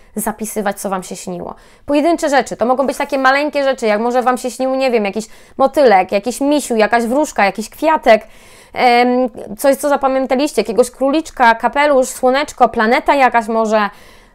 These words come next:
Cokolwiek to by nie było, księżyc, gwiazdka, robaczek, tak, widzę różnego rodzaju tak jakby przesłania i każde z tych przesna-, przesłań może mieć dla Was ważne znaczenie. Wprowadź więcej śmiechu do swojego życia,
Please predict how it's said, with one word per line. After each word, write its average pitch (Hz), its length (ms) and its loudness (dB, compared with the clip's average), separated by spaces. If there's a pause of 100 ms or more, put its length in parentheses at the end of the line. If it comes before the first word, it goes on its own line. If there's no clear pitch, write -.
(220)
Cokolwiek 320 480 2
to 262 120 0
by 254 100 -2
nie 254 140 2
było, 214 280 2
księżyc, 254 480 -4
gwiazdka, 247 520 2
robaczek, 226 540 4 (340)
tak, 254 220 2
widzę 254 340 4 (160)
różnego 277 540 0
rodzaju 294 400 2
tak 320 120 -2
jakby 240 200 -4
przesłania 254 600 0
i 196 80 -4
każde 285 340 -2
z - 60 -10
tych 254 140 -8
przesna-, - 520 -6
przesłań 254 380 -2
może 233 220 -2
mieć 220 140 -4
dla 220 140 0
Was 220 160 -2
ważne 247 720 2 (180)
znaczenie. 190 580 -6 (1120)
Wprowadź 269 440 0
więcej 254 340 -2
śmiechu 254 420 -2
do 202 80 -4
swojego 175 360 -8
życia, - 280 -10